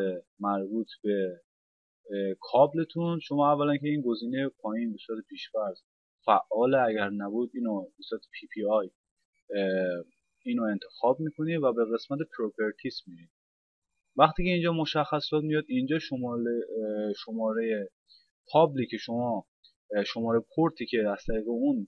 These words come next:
کابل رو وصل کردین به پی ال سی، اینجا می‌تونین ببینید.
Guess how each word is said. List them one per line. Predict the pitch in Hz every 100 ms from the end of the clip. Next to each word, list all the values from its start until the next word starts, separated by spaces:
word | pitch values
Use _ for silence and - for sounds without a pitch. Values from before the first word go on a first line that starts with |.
| _
کابل | - 139 131
رو | 117 101 98
وصل | 120 135 -
کردین | 113 104 110
به | 101
پی | 98 - 113
ال | 110 104
سی، | - 170
اینجا | 151 139 143
می‌تونین | 147 143 147 151 - _ _ _ _ 110
ببینید. | 95 -